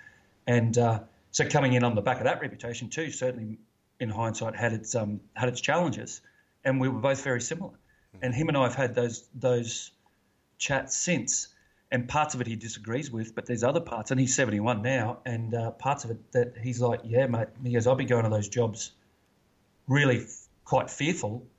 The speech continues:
Speaker 1: but the overriding drive," and mine was the same, was, "I have got to get there no matter what and risk my own personal safety because someone needs us.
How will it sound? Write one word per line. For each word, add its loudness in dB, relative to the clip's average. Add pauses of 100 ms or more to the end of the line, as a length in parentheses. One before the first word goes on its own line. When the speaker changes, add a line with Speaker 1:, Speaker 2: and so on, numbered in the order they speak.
(260)
Speaker 1:
but 2
the 0
overriding 4
drive," 4
and -4
mine 0
was -2
the -10
same, -2
was, -4
"I 4
have -4
got 2
to -8
get -6
there -6
no 2
matter 2
what 2 (540)
and 4
risk 2
my 2
own 0
personal 0
safety -4
because -6
someone 2
needs -6
us. -16